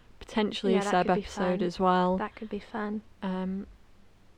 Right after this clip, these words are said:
Speaker 1: so, yeah, we'll count back. I'll count back from when the season starts and figure it out. But we will have a few weeks off over Christmas.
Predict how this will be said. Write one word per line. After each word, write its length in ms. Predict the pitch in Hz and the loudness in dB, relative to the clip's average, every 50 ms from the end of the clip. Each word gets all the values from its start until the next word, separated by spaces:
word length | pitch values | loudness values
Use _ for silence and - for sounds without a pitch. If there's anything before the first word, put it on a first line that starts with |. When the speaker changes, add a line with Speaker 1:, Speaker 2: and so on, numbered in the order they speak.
| - - - - | -20 -20 -20 -20
Speaker 1:
so, 500 | - - - - 185 185 180 180 185 185 - | -20 -10 -4 0 2 2 2 2 0 0 -2
yeah, 240 | - 196 185 175 185 | -2 -2 -2 -2 -2
we'll 160 | 180 185 185 | -2 -4 -6
count 400 | - - - 247 240 226 208 208 | -8 -2 0 2 2 2 2 2
back. 180 | 214 202 190 - | 2 2 4 4
I'll 160 | - 196 196 | 6 4 4
count 300 | 196 - - 254 247 226 | 4 4 4 4 4 6
back 240 | 226 220 214 - - | 4 2 2 0 -2
from 200 | - - 208 196 | -4 -2 0 0
when 120 | 196 190 | 2 0
the 60 | 190 190 | 0 0
season 340 | - 208 190 180 185 185 | -2 -2 -2 0 -2 -2
starts 340 | - - 185 180 - - - | -2 -2 -2 -2 -2 -2 -6
and 120 | 190 185 - | -8 -8 -6
figure 260 | - 190 170 185 - | -6 -4 0 0 0
it 80 | - | 2
out. 280 | - 185 185 190 202 - - | 2 2 2 2 0 -4 -4
But 160 | - 196 - - | -4 -2 0 0
we 80 | 196 | 0
will 140 | 202 208 208 | 0 0 0
have 140 | 190 196 196 | 0 0 -2
a 80 | 185 - | -4 -2
few 220 | - - 359 359 320 | 4 6 6 6 6
weeks 300 | 294 254 - - - - | 4 2 0 -2 0 2
off 400 | 247 240 240 220 - - - - - - - | 4 4 4 2 -2 -10 -18 -16 -12 -6 -2
over 240 | 202 190 190 196 185 | -2 -2 -2 -4 -6
Christmas. 840 | - - 294 311 - - - 302 285 285 277 - - - - - - | -2 0 0 0 0 -2 -4 -2 0 0 -2 -4 -6 -12 -20 -20 -20